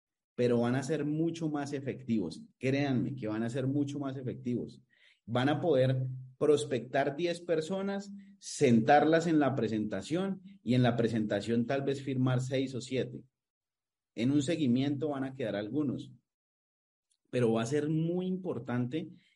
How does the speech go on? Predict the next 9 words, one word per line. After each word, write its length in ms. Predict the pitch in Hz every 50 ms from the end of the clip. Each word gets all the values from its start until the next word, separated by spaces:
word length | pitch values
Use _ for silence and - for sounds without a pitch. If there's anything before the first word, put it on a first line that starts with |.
| _ _ _ _
que 120 | 120 113
tengas 720 | 107 - - - 139 139 143 147 156 160 170 170 - - - _ -
esa 320 | 131 151 151 156 160 156
prospección 720 | 156 151 139 123 131 - 104 95 - - - 110 107 107
clara 280 | - 135 139 139 143 143
al 60 | 135
momento 420 | 120 110 104 101 101 101 101 101 120
de 100 | 127 -
presentar. 640 | - 117 98 98 98 90 87 - 131 123 - -